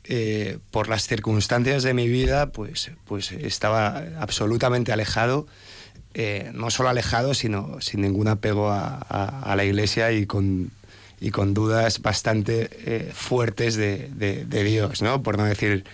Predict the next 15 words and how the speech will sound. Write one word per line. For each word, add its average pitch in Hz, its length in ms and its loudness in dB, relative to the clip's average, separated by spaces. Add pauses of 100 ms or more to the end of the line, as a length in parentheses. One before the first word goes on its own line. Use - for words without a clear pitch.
(300)
eh, 101 300 2
un 117 180 2
pasotismo 117 640 0
tremendo 110 500 0
a, 104 320 0
a 98 140 -2
todo 104 240 0
lo 104 100 2
que 98 80 -2
tuviese - 800 -4 (260)
que 104 140 0
ver 98 180 0
con, 92 400 0 (140)
con 98 160 2
Dios. 98 200 2